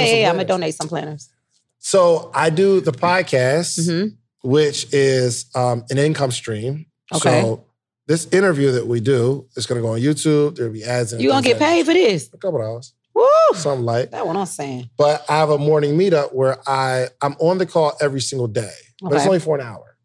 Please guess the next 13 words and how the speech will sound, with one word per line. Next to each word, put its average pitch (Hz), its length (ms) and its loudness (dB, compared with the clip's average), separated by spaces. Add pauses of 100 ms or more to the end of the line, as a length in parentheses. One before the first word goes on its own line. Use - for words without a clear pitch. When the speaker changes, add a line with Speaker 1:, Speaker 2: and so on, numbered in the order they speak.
(140)
Speaker 1:
So 175 100 2
Speaker 2:
Okay. 151 100 2
Speaker 1:
Monday 143 160 2
through 156 140 -4
Friday, 135 400 2
I'm 123 160 -8
committed 117 480 -4
an 117 120 -6
hour 120 380 -2
to 113 140 -10
the 110 100 -6
morning 104 300 -10
meetup. 151 380 2